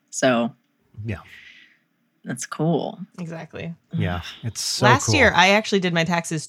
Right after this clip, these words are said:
Speaker 3: too early.
Speaker 2: What?
Speaker 3: Which was like, I was like, "I'm gonna
Speaker 2: <laughs>
Speaker 3: be on this." Because I had remembered from, this was a really stupid reason to do this, but I had remembered from The Simpsons.
Speaker 1: <laughs>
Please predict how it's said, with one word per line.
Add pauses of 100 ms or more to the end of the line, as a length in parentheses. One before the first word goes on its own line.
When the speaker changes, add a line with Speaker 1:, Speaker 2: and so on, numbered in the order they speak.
(120)
Speaker 3:
too
early.
Speaker 2:
What? (180)
Speaker 3:
Which
was
like,
I
was
like,
"I'm
gonna
Speaker 2:
<laughs>
Speaker 3:
be
on
this." (280)
Because
I
had
remembered
from,
this
was (320)
a
really
stupid
reason
to
do
this,
but
I
had
remembered
from
The
Simpsons.
Speaker 1:
<laughs>